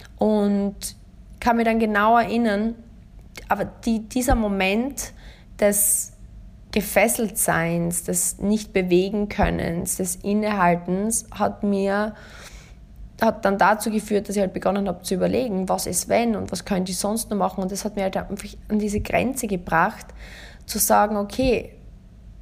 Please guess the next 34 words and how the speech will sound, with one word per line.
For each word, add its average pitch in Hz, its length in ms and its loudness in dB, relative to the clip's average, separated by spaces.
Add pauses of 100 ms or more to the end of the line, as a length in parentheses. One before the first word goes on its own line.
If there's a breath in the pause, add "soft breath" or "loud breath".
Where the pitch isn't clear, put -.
(840)
vielleicht 180 440 0
ist 208 140 -8
es - 80 -8
doch - 180 -6
besser, - 260 -2
einen - 220 -6
Plan - 300 -2
B - 200 -6
zu 180 220 -6
haben. 180 220 -2
Und 185 120 -4
ich 190 60 -4
hab 180 80 -6
mir 190 80 -4
einfach 185 240 -8
diesen 185 280 -6
Gedanken 180 540 -4
geöffnet. 180 560 -4
Und 180 80 -2
es 180 120 -8
war - 80 0
nicht 196 220 -4
lange 190 460 0 (640 loud breath)
darauf, 185 540 6
dass 196 180 -4
ich 180 60 -2
dann 180 140 0
zurückgeflogen 196 720 -2
bin 202 180 0
in 180 140 0
die 185 120 -2
U 180 120 2
S 175 220 0
A. 185 420 4